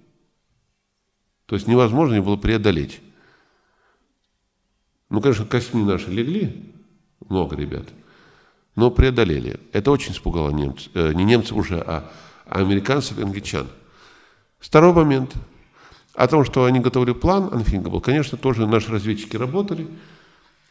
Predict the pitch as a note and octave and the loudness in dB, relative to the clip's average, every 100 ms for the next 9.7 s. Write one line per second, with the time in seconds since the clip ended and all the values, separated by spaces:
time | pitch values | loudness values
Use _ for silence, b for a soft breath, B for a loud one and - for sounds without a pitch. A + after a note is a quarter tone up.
0 | - A2 G#2 G#2 A2+ G#2 - A2 - D#3+ | -10 -4 -2 -2 -4 -6 -10 -10 -4 -4
1 | C#3+ A#2+ G2+ A2 F2 F#2 - - G2 C3+ | -2 -2 2 4 4 0 -6 -6 -2 -2
2 | A2 G2 F#2 E2 F2 - B B B B | 0 2 0 0 -8 -16 B B B B
3 | B B _ C#3+ C#3 A#2+ - - F2+ E2+ | B B _ 0 2 2 -2 -2 0 2
4 | E2 - - E2+ F2 - - A#2+ C3+ C3 | 0 -4 -4 -4 -4 -8 0 4 6 4
5 | G#2+ G#2 G#2 G#2 A2 G2 - - G2+ G#2+ | 2 0 2 0 -2 -4 -2 0 0 0
6 | A2 F#2+ F#2+ G2 G2 F#2 - C#3 C3 F2 | 0 0 -2 -4 -6 -6 -6 -4 -4 -6
7 | - G#2+ G2+ - G2+ F#2+ F#2 - - - | -6 -4 -4 -4 -4 -4 -6 -10 -8 -2
8 | G2 - G2 A2 F3 F#2 C2 B B B | -2 -2 -4 -2 -2 -2 -6 B B B
9 | B - F#2 F2 D2+ D#2 | B -2 0 2 0 -4